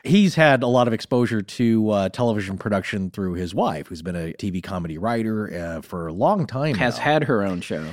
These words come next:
Speaker 1: Has had
Speaker 2: Yes.
Speaker 1: her own T V show, which I've, you know, been around, uh, somewhat connected to the development of that, at least kept tabs on it and seen the whole process.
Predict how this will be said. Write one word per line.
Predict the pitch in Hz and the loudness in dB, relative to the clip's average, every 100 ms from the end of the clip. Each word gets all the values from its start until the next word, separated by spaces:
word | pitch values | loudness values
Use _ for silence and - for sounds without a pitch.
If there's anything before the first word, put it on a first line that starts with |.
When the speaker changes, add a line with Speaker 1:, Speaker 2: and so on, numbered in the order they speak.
| - | -2
Speaker 1:
Has | 190 214 | 2 4
had | 233 254 | 4 8
Speaker 2:
Yes. | 226 | 10
Speaker 1:
her | |
own | 226 226 | 10 8
T | 196 214 | 6 6
V | 214 262 | 6 4
show, | 240 156 123 | 4 4 4
which | 127 135 | 4 4
I've, | 151 147 139 | 4 4 2
you | - 135 | -2 0
know, | 127 | 2
been | 127 | 2
around, | 127 131 127 127 127 | 2 4 4 2 2
uh, | 123 117 | 2 2
somewhat | 110 160 165 - | 0 0 0 0
connected | 151 151 139 | 0 0 0
to | 135 | 0
the | 135 131 | 2 2
development | 120 135 160 160 | 2 4 4 2
of | 151 | 2
that, | 151 143 | 2 2
at | 123 | 2
least | 131 - | 0 0
kept | 135 - | -8 -2
tabs | 160 156 143 | 2 2 4
on | 139 120 | 4 4
it | 110 113 | 2 0
and | 123 117 113 | 0 0 0
seen | - 131 | 0 0
the | 120 | 2
whole | 113 | 0
process. | - 156 151 - 107 104 - | 0 2 2 2 0 0 -6